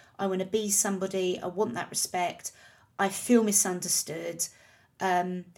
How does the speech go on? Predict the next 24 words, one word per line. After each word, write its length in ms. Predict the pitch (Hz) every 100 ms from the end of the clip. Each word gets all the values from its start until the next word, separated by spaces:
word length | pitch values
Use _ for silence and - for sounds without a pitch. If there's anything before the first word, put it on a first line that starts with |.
| _ _
I've 160 | 202 208
got 60 |
all 180 | - 233
these 220 | 240 208
things 260 | - 208 190
I 60 | 196
wanna 220 | 185 180
say 360 | - 226 185
and 80 | 175
I 60 | 175
want 380 | 175 196 208 196
people 280 | 196 196 202
to 100 | 202
hear 240 | 233 269
me. 320 | 165 165 165 - - _
And 360 | - 202 208 202 - _ _ _ _ _ _ _
he 260 | - 196 240
thought 160 | 254
that 120 | 247 277
was 120 | 285
a 20 |
very 240 | 262 330
powerful 600 | 359 - 277 277 247 240 233
thing, 560 | - 285 175 175 175